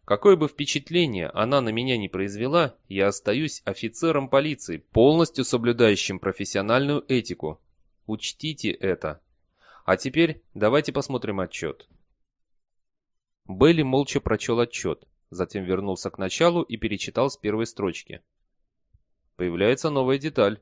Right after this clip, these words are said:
сказал он. «Робот». Дэниел кивнул. «Она не упомянула о нём», — задумчиво заметил Бейли.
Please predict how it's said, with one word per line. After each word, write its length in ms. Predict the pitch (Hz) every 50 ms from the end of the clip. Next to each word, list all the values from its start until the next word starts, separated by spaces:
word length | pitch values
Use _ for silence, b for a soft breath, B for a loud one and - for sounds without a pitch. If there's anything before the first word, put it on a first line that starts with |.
| _ _
сказал 420 | - - - 92 87 87 87 82
он. 180 | 82 78 78 - _ _ _ _ _ _ _ _
«Робот». 540 | - - - 135 160 135 82 71 69 - - _ _ _ _ _ _ _ _ _ _ _ _ _ _
Дэниел 420 | 85 85 95 98 101 104 104 101
кивнул. 540 | 101 - 110 98 101 98 87 76 71 - - _ _ _ _ _ _ _ _ _ _ _ _ _
«Она 280 | - 90 98 107 120
не 100 | 143 160
упомянула 580 | 165 156 - 170 170 170 160 127 104 92 90 87
о 60 | 87
нём», — 400 | 87 87 85 87 85 - - - -
задумчиво 540 | 95 92 92 87 95 95 92 - - 90 90
заметил 440 | 85 90 87 90 87 82 95 87 85
Бейли. 400 | 85 90 87 85 82 82 82